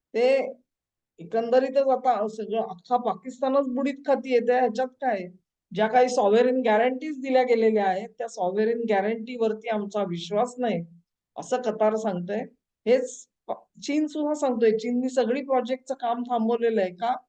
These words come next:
कारण त्यांचाही पैसा बुडीत खाती आहे, परतावाच नाही कुठचाही. जे काही ठरवलं, त्याच्यानुसार जर का काम होणार नसेल आणि तुम्ही शंभर कोटी केलेत म्हटल्यानंतर पहिल्या फेज मधून काहीतरी रिटर्न्स असतात,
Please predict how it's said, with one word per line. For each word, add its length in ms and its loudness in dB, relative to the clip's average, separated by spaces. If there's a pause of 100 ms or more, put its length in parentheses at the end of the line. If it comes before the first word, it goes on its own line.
(400)
कारण 180 0
त्यांचाही 540 2
पैसा 280 2
बुडीत 300 -2 (120)
खाती 260 -2
आहे, 100 0
परतावाच 640 0
नाही 140 -4
कुठचाही. 440 -4 (500)
जे 160 6
काही 200 6
ठरवलं, 640 6 (420)
त्याच्यानुसार 800 0
जर 180 2
का 140 -6
काम 300 -4
होणार 340 0
नसेल 480 -6
आणि 400 -4 (560)
तुम्ही 200 -2
शंभर 460 4
कोटी 280 0 (640)
केलेत 340 2
म्हटल्यानंतर 480 2
पहिल्या 560 -2
फेज 400 -2
मधून 460 -2 (760)
काहीतरी 720 -2
रिटर्न्स 480 2
असतात, 340 -2